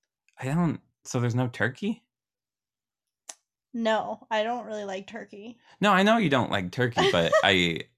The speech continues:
Speaker 1: I thought I saw in the kitchen, like, a full turkey.
Speaker 2: Oh, really?
Speaker 1: Yeah, it was, like, a full dressed, like, and it was,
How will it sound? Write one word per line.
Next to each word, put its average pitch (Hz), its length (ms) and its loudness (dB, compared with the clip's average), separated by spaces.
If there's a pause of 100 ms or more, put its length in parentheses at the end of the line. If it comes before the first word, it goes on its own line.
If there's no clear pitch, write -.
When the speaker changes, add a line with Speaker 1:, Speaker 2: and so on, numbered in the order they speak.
(120)
Speaker 1:
I 98 100 -2
thought 98 360 0
I 92 100 -4
saw 87 400 0
in 85 140 -2
the 82 80 -4
kitchen, - 340 -12
like, 80 180 -6
a - 40 -10
full 87 380 -6
turkey. - 640 -8 (140)
Speaker 2:
Oh, 277 180 0
really? 202 360 -6 (200)
Speaker 1:
Yeah, 107 300 2
it - 60 -4
was, 87 140 -6
like, 87 120 -4
a 82 80 -4
full 92 640 -2 (540)
dressed, - 640 -2 (180)
like, 87 240 -8 (480)
and 92 260 -2
it 92 180 -2
was, 90 120 -4